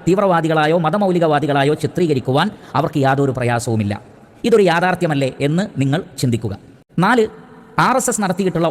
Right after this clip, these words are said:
ഒട്ടനവധി മുസ്ലിം കൊലപാതകങ്ങൾ, ഈ കൊലപാതകങ്ങളിൽ പൂർണ്ണമായ ശിക്ഷ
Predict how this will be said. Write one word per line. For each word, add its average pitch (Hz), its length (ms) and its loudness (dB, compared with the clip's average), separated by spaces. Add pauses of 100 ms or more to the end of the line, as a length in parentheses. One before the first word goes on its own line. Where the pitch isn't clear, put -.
ഒട്ടനവധി 185 500 0
മുസ്ലിം 185 300 -4
കൊലപാതകങ്ങൾ, 151 540 0 (260)
ഈ 196 100 2
കൊലപാതകങ്ങളിൽ 147 680 0 (500)
പൂർണ്ണമായ 214 680 2 (140)
ശിക്ഷ 151 220 -4